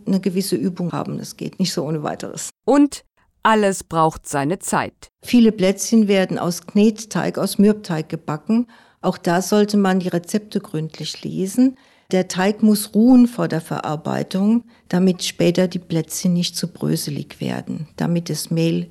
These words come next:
Speaker 1: quellen kann, die Stärke quellen, dass die Bindung besser ist. Und nach dem Backen gut auskühlen lassen, bevor man sie weiter verarbeitet, damit der Teig auch richtig schön fest wird.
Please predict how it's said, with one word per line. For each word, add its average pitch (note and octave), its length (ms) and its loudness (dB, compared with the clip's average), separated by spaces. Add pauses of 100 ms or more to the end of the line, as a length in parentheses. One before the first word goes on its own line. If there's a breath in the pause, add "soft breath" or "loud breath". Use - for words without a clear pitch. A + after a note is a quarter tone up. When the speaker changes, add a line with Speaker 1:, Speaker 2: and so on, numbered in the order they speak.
Speaker 1:
quellen D#3+ 400 0
kann, F3 180 -2
die E3+ 100 -4
Stärke D#3+ 460 -2
quellen, E3+ 500 2 (240 soft breath)
dass E3+ 160 -4
die - 80 0
Bindung D#3+ 460 2
besser - 440 -6
ist. - 260 -14 (340 loud breath)
Und E3+ 400 0
nach E3 240 -2
dem A3+ 240 4
Backen G#3 500 -2
gut G#3+ 260 2
auskühlen F#3+ 720 0
lassen, F#3 380 0
bevor F3 260 0
man F3 200 2
sie D#3+ 120 -6
weiter D#3+ 300 -2
verarbeitet, - 920 -6
damit D#3 400 -4
der D#3+ 140 -2
Teig D3+ 320 -4
auch - 160 -8
richtig D#3+ 320 -8
schön D#3 260 -4
fest - 460 -10
wird. - 340 -14